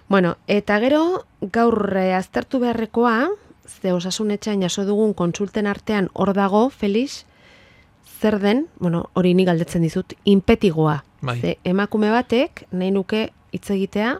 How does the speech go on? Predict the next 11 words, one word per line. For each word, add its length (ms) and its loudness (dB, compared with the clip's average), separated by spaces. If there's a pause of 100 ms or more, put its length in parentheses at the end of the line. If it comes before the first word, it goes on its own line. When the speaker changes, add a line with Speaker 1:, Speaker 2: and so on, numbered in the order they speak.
(400)
Speaker 1:
inpetigoari 760 4
buruz. 500 -2 (420)
Speaker 2:
Bai. 220 -6 (340)
Bueno, 180 -8
inpetigoa 600 2
azaleko 600 -2 (260)
infekzio 480 -4
bada, 160 0
larruazaleko 580 0
infekzio 400 -4
bada, 280 -2